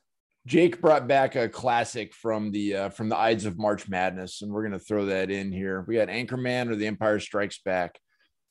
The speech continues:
Eric, I like hearing you talk the least tonight, so we'll start with you. Um, <laughs> which one, wh-, wh-, which movie would you rather have the characters from babysit your kids?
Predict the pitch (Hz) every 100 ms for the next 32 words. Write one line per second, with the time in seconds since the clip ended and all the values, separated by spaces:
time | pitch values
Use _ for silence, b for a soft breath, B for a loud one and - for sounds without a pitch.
0 | - 120 120 120 117 113 104 107 107 104
1 | 113 104 101 98 101 101 - 101 101 101
2 | - 95 98 - 107 98 92 104 104 98
3 | _ _ _ - 101 98 98 98 _ -
4 | 143 - 156 170 175 - 170 160 156 143
5 | - _ _ _ _ _ _ _ _ -
6 | 208 156 185 180 294 - 214 190 170 151
7 | 117 95 123 131 175 160 151 135 131 110
8 | 107 - 139 143 135 - 104 87 - 98
9 | 92 90 87 _ _ 95 98 107 113 117
10 | - 107 82 95 - - 60 52 -